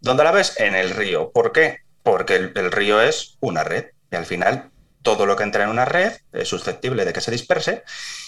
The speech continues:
Y ahí están los análisis cartográficos, eh, los chulos, los que molan, los de trabajar con redes,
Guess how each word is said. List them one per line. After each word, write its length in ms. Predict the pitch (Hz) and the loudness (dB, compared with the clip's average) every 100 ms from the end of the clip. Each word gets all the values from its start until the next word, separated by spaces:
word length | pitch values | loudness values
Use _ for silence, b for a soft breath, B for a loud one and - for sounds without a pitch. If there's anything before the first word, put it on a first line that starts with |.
| - | -12
Y 160 | - 107 | -4 0
ahí 200 | 98 113 | 2 2
están 300 | 117 - 123 | 0 0 0
los 140 | 110 | 0
análisis 360 | 101 95 101 107 | -2 -2 -4 -6
cartográficos, 920 | - 104 107 107 - 110 113 117 - - | -6 -4 -2 -2 -4 -4 -4 -4 -8 -6
eh, 520 | 95 90 87 87 82 | -4 -4 -4 -6 -8
los 220 | 92 - | -8 -8
chulos, 380 | - 92 80 78 | -6 -6 -6 -10
los 140 | - - | -10 -8
que 100 | 87 | -6
molan, 320 | 87 82 82 | -6 -6 -8
los 160 | 85 82 | -12 -8
de 160 | 85 | -8
trabajar 420 | 82 85 80 98 | -6 -6 -4 -4
con 160 | - 98 | -4 -4
redes, 480 | 110 120 156 - | -2 -2 -2 -6